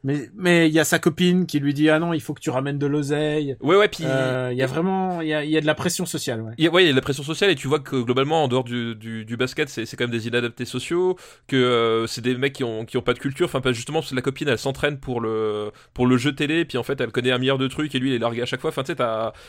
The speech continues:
Speaker 2: t'as plein de
Speaker 1: Mm.
Speaker 2: trucs, euh, t'as, t'as, effectivement, à, à ce niveau-là, qui sont plutôt bien vus, et qui fonctionnent encore, encore bien. Et puis, c'est, puis bon, pour les, les petits jeunes d'aujourd'hui, c'est drôle de regarder comment est-ce qu'on se fringuait, euh, dans les années quatre-vingt-dix aussi,
Speaker 1: Ah
Speaker 2: quoi.
Speaker 1: ouais, c'est, c'est vraiment un film daté, mais
Speaker 2: <laughs>
Speaker 1: attends, c'est notre époque, les mecs, qu'est-ce
Speaker 2: Ah oui,
Speaker 1: qu'on
Speaker 2: c'est
Speaker 1: dit ?
Speaker 2: ça, c'est, on était en plein dedans, nous.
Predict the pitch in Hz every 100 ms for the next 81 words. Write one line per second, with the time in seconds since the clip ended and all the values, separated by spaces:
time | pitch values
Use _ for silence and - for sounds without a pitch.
0 | - - 131 165 165 202 190 131 127 117
1 | 117 120 110 113 113 120 131 135 139 151
2 | 127 113 120 - 123 131 170 - - 120
3 | 151 175 147 156 143 185 - - - 131
4 | 147 135 139 - 165 139 139 131 127 139
5 | 139 190 165 131 135 127 123 113 113 113
6 | 107 107 - - 143 151 151 117 110 113
7 | - 127 127 131 160 - 120 123 165 127
8 | 123 127 147 127 117 120 127 - - 131
9 | 143 151 120 110 113 113 120 - 117 135
10 | 135 127 123 104 - - 127 127 147 147
11 | 127 135 131 117 156 156 127 135 - -
12 | 143 214 - 98 110 - 127 135 - 104
13 | 151 - 107 113 - 139 190 104 139 190
14 | - 135 131 127 135 131 139 180 127